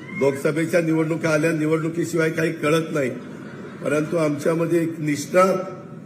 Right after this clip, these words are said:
देवेंद्र फडणवीस आहे. असं काही झालं की लगेच तिथल्या तिथं लक्षात आणून देतात, "धन्यवाद देवेंद्रजी," असंच नेहमी नेहमी अशा गोष्टी लक्षात आणून द्या.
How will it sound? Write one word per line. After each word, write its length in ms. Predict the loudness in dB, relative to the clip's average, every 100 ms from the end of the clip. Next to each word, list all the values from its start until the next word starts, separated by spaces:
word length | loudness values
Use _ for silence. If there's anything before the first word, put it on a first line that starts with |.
| -14 -2
देवेंद्र 360 | 4 6 6 4
फडणवीस 500 | 2 2 2 2 2
आहे. 100 | 0 0 -8 -12 -14 -14 -14 -6
असं 240 | -2 0 2
काही 220 | 4 4
झालं 260 | 4 2
की 260 | 2 0 2
लगेच 420 | 4 4 2 -2 -10 -14 -16 -16 -16 -16 -8 -4
तिथल्या 300 | 0 4 4
तिथं 440 | 4 2 2 4
लक्षात 380 | 2 2 0 2
आणून 240 | 0 0
देतात, 320 | 0 0 2
"धन्यवाद 760 | 2 0 0 2 2 2 0 0
देवेंद्रजी," 720 | 0 0 0 -2 0 0 -2 -6 -10 -12 -12 -12 -12 -12 -4 0
असंच 340 | 2 2 0
नेहमी 440 | 0 0 2 2 2
नेहमी 260 | 2 2
अशा 280 | 2 0 -2
गोष्टी 380 | -2 -2 0 0
लक्षात 360 | 0 2 0
आणून 240 | 2 2 4
द्या. 480 | 4 4 2 -2